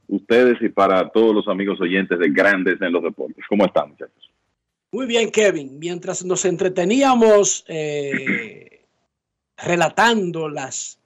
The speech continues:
Speaker 2: conversaciones de Craig Counsell con los Mets, su potencial y probable salida de Milwaukee, donde tiene raíces fuertes y donde tenía un poder que incluso muchos comparan que estaba por encima de quien fuera el gerente general.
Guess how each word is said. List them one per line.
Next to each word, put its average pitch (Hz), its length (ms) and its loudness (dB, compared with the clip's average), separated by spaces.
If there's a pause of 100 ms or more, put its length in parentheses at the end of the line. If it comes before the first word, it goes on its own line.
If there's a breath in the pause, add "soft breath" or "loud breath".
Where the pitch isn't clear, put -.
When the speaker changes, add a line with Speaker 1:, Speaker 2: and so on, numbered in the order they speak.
Speaker 2:
conversaciones 147 1300 -2
de 131 80 -14
Craig 170 280 -6
Counsell 160 520 2
con 135 160 -10
los - 240 -12
Mets, 180 600 0 (600)
su 165 540 4
potencial 185 1000 2
y 202 120 -12
probable 185 560 -2
salida 185 420 -2
de 185 120 -4
Milwaukee, 180 540 -2
donde 151 280 -4
tiene 180 340 -2
raíces 160 680 -4 (160)
fuertes 214 680 -2
y 180 80 -6
donde 156 500 -2 (360 soft breath)
tenía 196 380 2
un 240 180 0
poder 180 520 4 (680)
que 156 60 -6
incluso 190 340 0
muchos 214 380 2
comparan 185 600 2
que 185 80 -10
estaba 180 300 2
por 220 160 -2
encima 233 380 0
de 214 100 2
quien 233 160 -2
fuera 262 240 -2
el 180 80 0
gerente 185 320 2
general. 170 480 0